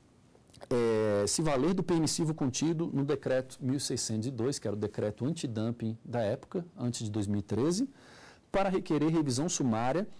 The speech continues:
do direito fixado em seu favor da margem individual de salvaguarda. Né? Será que não, não há uma certa confusão entre o conceito de antidumping, que tem um decreto específico,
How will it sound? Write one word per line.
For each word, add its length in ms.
do 160
direito 400
fixado 460
em 20
seu 180
favor 400
da 100
margem 460
individual 500
de 140
salvaguarda. 1300
Né? 200
Será 320
que 160
não, 600
não 360
há 180
uma 140
certa 360
confusão 760
entre 300
o 40
conceito 600
de 220
antidumping, 680
que 140
tem 160
um 60
decreto 400
específico, 720